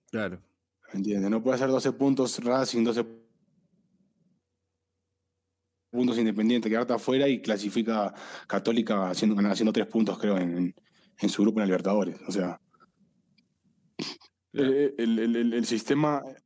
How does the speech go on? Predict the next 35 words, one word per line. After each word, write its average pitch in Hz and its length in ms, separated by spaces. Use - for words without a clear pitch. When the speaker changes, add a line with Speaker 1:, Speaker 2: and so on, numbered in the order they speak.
Speaker 2:
o 123 140
sea, 123 200
yo 127 120
estoy 165 240
en 185 80
contra 185 280
de 175 40
ese 175 160
sistema. 156 680
Speaker 1:
El, - 40
el 180 120
Speaker 2:
A 104 60
ver, 110 180
como, 117 340
como 123 320
club 190 180
chévere, 170 400
¿ya? 143 160
Porque 117 600
tienes 135 200
la 147 60
oportunidad 123 400
de 135 60
ir 135 100
a 117 40
fase 127 240
de 123 60
grupos 139 440
enfrentándote 127 760
a 110 60
un 123 180
peruano, 135 580
y 113 100
como 107 260
que 98 840